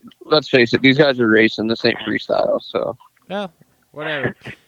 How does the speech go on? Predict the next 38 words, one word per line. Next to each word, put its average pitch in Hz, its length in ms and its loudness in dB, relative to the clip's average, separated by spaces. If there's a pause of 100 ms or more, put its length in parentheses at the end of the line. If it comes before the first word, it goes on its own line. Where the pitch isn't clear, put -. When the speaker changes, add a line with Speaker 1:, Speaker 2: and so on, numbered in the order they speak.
(260)
Speaker 2:
I'm - 120 -2
gonna 160 80 0
have 147 100 -4
to 139 60 -16
go 143 240 0
check 139 200 -4
it 131 100 -4
out 131 340 0
on, 120 320 -4
uh, 113 160 -6
Sexton's 117 520 -10
thing. 120 220 -6
I 120 80 -2
was 127 140 -2
super 160 380 -4
bummed 131 360 -4
when 117 160 -4
they 113 140 -8
said 135 300 -4
during 117 200 -6
the 110 60 -8
broadcast 113 560 -8
that, - 120 -14
"Oh, 139 60 -4
yeah, 135 240 -2
he 143 180 -12
jumped 143 380 -6
it 113 220 -8
and 113 180 -10
just 117 180 -10
completely 117 720 -10
<laughs> - 40 -18
annihilated 123 800 -6
his 160 340 -6
face 156 380 -6
on 135 140 -8
the 117 80 -10
bars." 131 440 -2